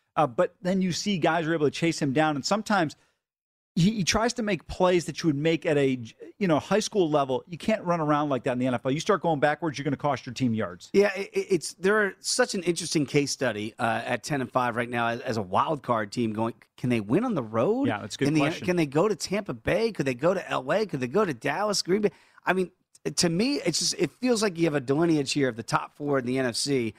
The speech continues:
Speaker 2: and I think Arizona is now that fifth, you know, in that mix with the Eagles,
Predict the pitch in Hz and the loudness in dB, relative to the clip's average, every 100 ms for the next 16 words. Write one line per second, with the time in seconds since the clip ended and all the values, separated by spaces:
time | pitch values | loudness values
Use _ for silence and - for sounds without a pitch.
0 | - _ 127 131 156 - 147 143 127 139 | -16 _ -2 -2 -4 -2 0 0 -2 -2
1 | 131 127 131 117 127 123 113 - 156 - | 0 -2 -2 0 -2 0 -4 0 -2 0
2 | 151 - - - 165 143 - 180 180 170 | -2 -2 -12 -4 0 0 2 0 2 0
3 | 165 156 - 143 139 139 131 135 | 2 0 -2 -4 0 0 2 -2